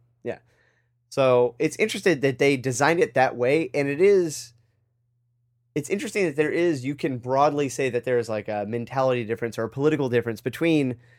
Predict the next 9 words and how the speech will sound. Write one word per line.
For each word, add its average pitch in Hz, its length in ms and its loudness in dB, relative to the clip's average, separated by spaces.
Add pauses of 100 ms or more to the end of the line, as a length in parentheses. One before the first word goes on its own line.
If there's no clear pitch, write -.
(180)
like, 117 280 -2
less 139 280 2
populated 139 500 2
areas 147 540 2 (100)
and 156 140 2
more 165 240 4
populated 143 500 4
metropolitan 123 640 0
areas, 98 440 -8